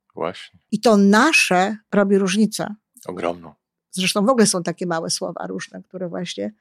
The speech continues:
Speaker 2: e,
Speaker 1: Ogromną różnicę.
Speaker 2: e, robią wielką różnicę. No tak, to tak najlepiej by było, żebyśmy tak razem, nie?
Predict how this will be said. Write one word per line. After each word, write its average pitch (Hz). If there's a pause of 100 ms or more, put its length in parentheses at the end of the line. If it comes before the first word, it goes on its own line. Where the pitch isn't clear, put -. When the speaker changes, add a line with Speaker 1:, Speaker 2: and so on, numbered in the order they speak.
(580)
Speaker 2:
e, 98
Speaker 1:
Ogromną 85
różnicę. 202
Speaker 2:
e, 117 (180)
robią 208
wielką 175
różnicę. 175 (560)
No 415
tak, - (120)
to 302
tak 311
najlepiej 294
by 247
było, 220
żebyśmy 208
tak 196
razem, 160
nie? 185